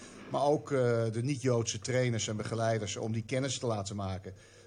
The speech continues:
met dit geweldige land, eh, met, met al haar aspecten. Dus we hebben heel veel tijd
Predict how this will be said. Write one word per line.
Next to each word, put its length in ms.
met 200
dit 160
geweldige 520
land, 420
eh, 560
met, 320
met 240
al 260
haar 280
aspecten. 540
Dus 140
we 100
hebben 280
heel 280
veel 280
tijd 420